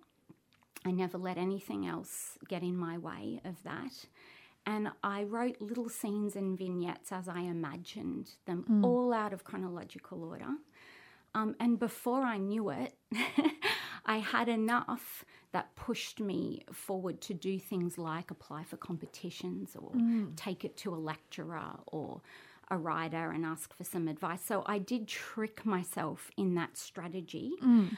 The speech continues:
Speaker 1: But the one thing that remained constant was I always put the time in. It is hard work. It's not romantic. It's not always fun. It doesn't just explode onto the page, although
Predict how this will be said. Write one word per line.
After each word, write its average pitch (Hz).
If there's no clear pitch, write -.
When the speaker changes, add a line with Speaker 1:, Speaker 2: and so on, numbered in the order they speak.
Speaker 1:
But -
the 214
one 247
thing 262
that -
remained 185
constant -
was 175
I 175
always 180
put -
the 165
time 151
in. -
It 247
is 226
hard 175
work. 160
It's -
not 214
romantic. 175
It's 202
not 185
always 185
fun. 151
It 202
doesn't 185
just -
explode 175
onto 175
the 170
page, 160
although 196